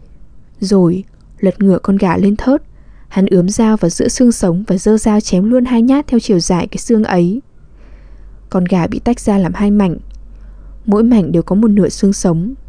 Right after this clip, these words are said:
Một tay giữ thỏi thịt gà, một tay cầm con dao phay, hắn băm lia lịa như không chú ý gì hết. Nhưng mà hình như tay hắn đã có cỡ sẵn, cho nên con dao của hắn giơ lên,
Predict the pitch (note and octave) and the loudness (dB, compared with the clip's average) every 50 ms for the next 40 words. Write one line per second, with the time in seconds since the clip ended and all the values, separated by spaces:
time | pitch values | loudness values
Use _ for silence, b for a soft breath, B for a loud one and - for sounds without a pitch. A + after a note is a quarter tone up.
0 | - - - - - - - - - - - - - - - - - - - - | -20 -20 -20 -20 -20 -20 -20 -20 -20 -20 -20 -20 -20 -20 -20 -20 -20 -20 -20 -10
1 | - - F3 E3 - - - G3 F#3 F#3 F#3 - G3+ - - - G3+ D#3+ - - | -6 -4 -4 -4 -4 -2 0 0 2 2 0 0 -2 -2 -2 -2 -2 -2 -2 -4
2 | F3+ - - G3 F3+ F3 D#3+ D#3 F3+ G3 b b b b b b b - - F3 | -6 -4 -2 0 0 0 0 -2 -4 -10 b b b b b b b -4 -2 -2
3 | E3 - - G3+ G#3 G#3 - G3+ E3+ - - G3 G3+ - G#3+ G#3+ - - A#3 A3 | 0 0 0 0 2 2 0 -2 -4 -2 -2 -2 0 0 0 -2 -2 0 0 2
4 | A#3 A#3 A3+ A#3 b b b b b b b b - - F3+ F3+ F#3+ G#3 A3+ A#3 | 2 2 0 -2 b b b b b b b b -6 -2 -2 0 2 4 4 4
5 | A#3+ B3 B3+ B3 A#3+ B3 B3 - G#3+ A#3+ A#3+ - C4+ C4 - - G#3+ F#3+ - F#3 | 6 6 6 4 4 4 4 4 2 2 2 2 2 0 2 2 2 2 2 2
6 | F#3+ - - G#3+ - D#3+ F#3+ A3 C4 D4+ - - - - - - - - - - | 2 2 2 2 2 2 2 0 0 0 -2 -8 -20 -20 -20 -20 -20 -20 -20 -20
7 | - - - - - - - - - - - - - - - - - G3+ G3 F#3+ | -20 -20 -20 -20 -20 -20 -20 -20 -20 -20 -20 -20 -20 -20 -10 -4 0 2 2 2
8 | F#3+ F#3 F3 E3 - - - - F3+ D#3+ E3 F#3 G3 - A3 A3+ A#3 G#3+ F#3 E3+ | 2 0 0 -2 -4 -4 -2 0 0 0 0 0 -2 0 0 0 2 2 2 0
9 | F3 F#3 - B3 - G3 F#3+ - - C#4 C#4 - - - C4+ C#4 C#4+ D#4 b b | 0 0 -2 -2 -2 -2 -2 -2 -2 -2 -2 -2 -2 -4 -4 -4 -4 -6 b b
10 | b b b b b b b b - - G#3 G3 G3 G3+ G3+ - G#3 G3+ G#3 - | b b b b b b b b -4 0 2 2 2 2 2 2 0 0 0 2
11 | G#3 G3+ G3+ G3+ - F3+ F3+ D#3+ E3 - - A#3 A#3 A#3 B3 A#3+ A#3+ A#3+ A#3+ B3 | 0 0 0 0 -2 -4 -4 -4 -4 -2 0 2 2 4 4 4 4 4 2 0